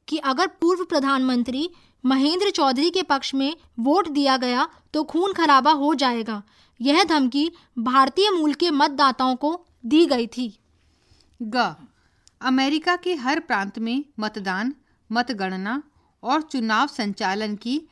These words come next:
Speaker 2: अपनी-अपनी प्रणालियां हैं। सन दो हज़ार के चुनाव में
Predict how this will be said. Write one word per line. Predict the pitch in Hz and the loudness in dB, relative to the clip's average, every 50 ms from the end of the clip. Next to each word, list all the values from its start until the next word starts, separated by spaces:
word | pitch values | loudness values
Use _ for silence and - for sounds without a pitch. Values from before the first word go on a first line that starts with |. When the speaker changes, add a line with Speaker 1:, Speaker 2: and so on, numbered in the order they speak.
| _ _ _ - | _ _ _ -4
Speaker 2:
अपनी-अपनी | 220 277 - 320 330 359 349 - 220 214 - 240 285 | -4 -2 0 2 0 0 0 -2 -4 -4 -2 0 0
प्रणालियां | 311 302 233 226 226 226 208 196 196 196 208 202 202 | 0 -2 -2 -2 -2 0 -2 -2 -4 -4 -4 -4 -4
हैं। | 220 262 233 170 156 - _ _ _ _ _ _ _ _ _ _ | -2 -4 -4 -4 -8 -12 _ _ _ _ _ _ _ _ _ _
सन | - - - 339 349 359 | -10 -4 -2 0 2 2
दो | 302 330 | 2 0
हज़ार | 311 294 311 277 285 277 277 277 | 0 0 -2 0 0 0 -2 -2
के | - 320 | -4 -6
चुनाव | 311 - 262 220 214 196 180 185 | -6 -6 -6 -6 -4 -4 -6 -6
में | 190 208 269 339 | -4 -4 -4 -6